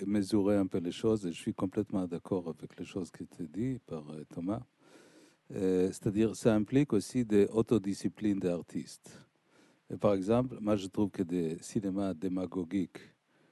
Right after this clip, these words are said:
pour les bonnes causes, style Michael Moore, elles sont négatives. Parce qu'ils nous forcent par la force, par une démarche démagogique et manipulative, de suivre un argument qu'a priori je ne suis pas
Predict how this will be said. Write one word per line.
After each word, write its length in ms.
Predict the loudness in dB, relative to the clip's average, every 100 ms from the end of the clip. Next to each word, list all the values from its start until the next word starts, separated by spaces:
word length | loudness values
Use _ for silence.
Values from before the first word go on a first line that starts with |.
| _ _ -6
pour 160 | -2
les 100 | 0
bonnes 260 | 2 0 0
causes, 480 | 0 2 0 -4 -14
style 380 | -6 0 0 0
Michael 360 | 0 0 -2
Moore, 420 | 0 2 2 0 -6
elles 140 | -8 -6
sont 220 | -2 0
négatives. 680 | 0 0 -2 -2 -6 -6 -14 -20 _ _ _ _ _ _ _
Parce 200 | -4 -4
qu'ils 480 | -2 0 0 -2 0
nous 260 | 0 0 -4
forcent 720 | 4 6 6 2 -12 -14 -12
par 240 | -6 -6 -6
la 140 | -12
force, 680 | -2 4 4 2 -6 -16 -20 _
par 300 | -14 -14 -16
une 260 | -16 -14 -18 _ _ -6
démarche 400 | -2 -2 -2 -2
démagogique 720 | -4 -2 -2 -2 0 -2 -2
et 100 | -6
manipulative, 960 | -2 -2 -2 -4 -6 -6 -4 0 0 -2 _ _ _ _ _ _ _ -8
de 100 | -6
suivre 400 | -4 0 0 0 -4
un 120 | -2
argument 640 | -2 -4 -4 -2 0 -2
qu'a 260 | -2 -2 -2
priori 400 | 0 -2 0 0
je 40 | -2
ne 40 |
suis 220 | -10 -14
pas 420 | -8 -6 -8 -12